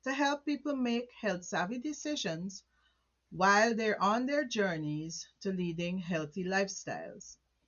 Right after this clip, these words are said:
I host a membership program called Health Savvy Living, where I help people navigate the steps to a healthy lifestyle. And most importantly, I help them to maintain that healthy lifestyle.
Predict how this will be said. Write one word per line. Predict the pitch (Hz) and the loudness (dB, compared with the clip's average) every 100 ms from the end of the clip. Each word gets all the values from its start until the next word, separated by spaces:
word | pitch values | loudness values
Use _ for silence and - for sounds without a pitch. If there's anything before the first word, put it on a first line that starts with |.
| _ _ _ _ _ | _ _ _ _ _
I | - 254 | 2 4
host | 330 381 - | 4 0 0
a | |
membership | 262 214 214 214 214 220 - | 0 2 2 0 -2 -4 -2
program | 233 220 240 233 | -2 0 -2 -2
called | - 208 185 190 | 0 0 2 -2
Health | 196 175 151 | -2 -4 -4
Savvy | - 147 151 175 | -4 -4 -4 -4
Living, | 165 160 196 294 330 _ _ 175 | -4 -4 -4 -6 -10 _ _ -6
where | 143 | 0
I | 143 170 | 2 0
help | 180 180 - | 0 -4 -4
people | 208 208 | -6 -4
navigate | 196 180 160 170 175 190 - | -2 -2 -4 -6 -6 -6 -8
the | |
steps | 170 - - 254 - - - _ - | -12 -6 -4 -4 -4 -10 -12 _ -8
to | 233 | -2
a | 233 | 0
healthy | 226 196 214 220 | 0 0 -2 -4
lifestyle. | 233 233 233 - - - - - _ _ _ - | -2 -2 -4 -10 -12 -14 -16 -20 _ _ _ -4
And | 226 262 | 0 2
most | 381 - | 2 0
importantly, | 381 339 247 220 214 190 - 143 226 - _ _ _ | -6 -6 -6 -6 -4 -6 -4 -6 -8 -12 _ _ _
I | - 220 | 0 0
help | 233 254 254 | 2 0 0
them | 240 240 | 0 0
to | 240 | 0
maintain | 208 185 180 196 202 208 220 | 0 0 0 0 0 0 -4
that | 190 170 180 | -2 -2 -4
healthy | 185 160 156 170 | -6 -8 -6 -6
lifestyle. | 160 170 - - - - | -4 -6 -8 -14 -18 -20